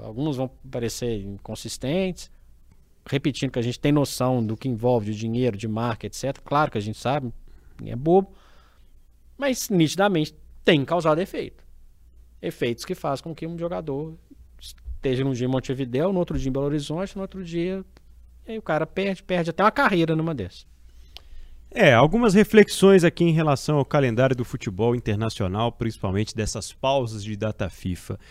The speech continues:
Speaker 2: E você, o que pensa? Pode deixar o seu comentário no youtube ponto com barra o tempo. Se inscreva no nosso canal, acompanhe com imagens o Rotas da Bola também. Pode interagir com a gente na, nas redes sociais, né, Fred? Qual é o seu Instagram?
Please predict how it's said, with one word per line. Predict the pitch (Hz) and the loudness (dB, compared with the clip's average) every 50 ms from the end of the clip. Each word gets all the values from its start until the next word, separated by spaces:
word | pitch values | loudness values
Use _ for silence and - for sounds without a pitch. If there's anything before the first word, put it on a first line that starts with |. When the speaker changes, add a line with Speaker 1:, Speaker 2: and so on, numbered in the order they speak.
| - - - - - | -20 -20 -14 -6 -2
Speaker 2:
E | 311 320 | 0 2
você, | 285 302 226 - - - 185 175 | 4 4 4 4 2 2 2 2
o | 170 160 | 2 2
que | - 269 | -2 -4
pensa? | 202 - - 180 165 156 131 - - 104 | -4 0 2 2 2 2 0 0 -4 -4
Pode | 87 - - 135 151 | -4 0 -2 -2 0
deixar | 185 226 - - 214 214 | 0 -2 -2 0 -2 -2
o | 202 | -2
seu | - - 226 | 0 0 0
comentário | 208 - - 226 247 262 226 - - 175 190 202 180 156 | 0 0 -2 -2 -2 -4 -4 2 4 6 6 6 6 4
no | 139 143 | 2 0
youtube | 139 123 107 - - 139 131 | 0 0 -2 -2 -4 -6 -6
ponto | - - 143 135 - 120 | -4 -4 -4 -4 -4 -6
com | - - - 135 131 | -8 -4 -4 -4 -2
barra | 113 117 127 139 123 135 - - - - | 2 2 2 2 2 0 -2 -4 -4 2
o | - 208 | 4 4
tempo. | 196 - - - - 175 196 220 208 - - 220 208 - - - - - - - - | 4 2 -2 2 4 4 6 4 2 2 2 2 2 0 -2 -16 -20 -20 -20 -16 -10
Se | - - 175 | -2 0 0
inscreva | 151 - - 165 165 151 147 | 0 2 2 4 6 6 6
no | 139 | 6
nosso | 135 135 135 - - | 6 4 2 2 2
canal, | - 113 98 107 123 139 143 131 | 0 0 2 2 4 4 4 4
acompanhe | - - 127 113 - - 143 160 | 4 2 -2 -2 0 0 0 0
com | - 226 | 2 2
imagens | 233 208 147 143 170 190 175 131 139 131 117 | 2 4 4 4 4 4 4 4 2 -2 0
o | 123 | 0
Rotas | 104 117 123 - - 113 | 0 0 0 0 0 0
da | 107 117 107 | 2 2 2
Bola | 101 107 113 113 | 4 2 2 2
também. | - - 151 139 117 120 147 170 | 2 0 0 2 2 2 0 0
Pode | 165 - 180 165 160 | 0 -2 -4 -2 -2
interagir | 160 - 170 160 143 120 120 135 | -2 -2 0 2 2 2 0 -2
com | - - 147 | -4 -4 -4
a | 127 | -4
gente | 104 107 120 135 - - | -4 -6 -8 -8 -8 -8
na, | 151 143 | -6 -4
nas | 147 160 165 147 110 | -4 -4 -4 -4 -2
redes | 101 113 135 147 - - | 0 2 0 0 0 -4
sociais, | 151 147 - - - 110 117 120 113 | -6 -4 -2 0 2 4 4 4 4
né, | 107 120 117 | 2 0 -2
Fred? | - - 107 98 92 - | -2 -2 -2 -2 -2 0
Qual | - 143 151 | 0 2 2
é | 165 | 2
o | |
seu | 165 - - 151 135 - - | 2 4 4 4 4 4 0
Instagram? | 170 190 185 - - - 139 101 90 101 101 98 90 | -2 -2 -2 0 2 2 2 2 2 2 2 2 2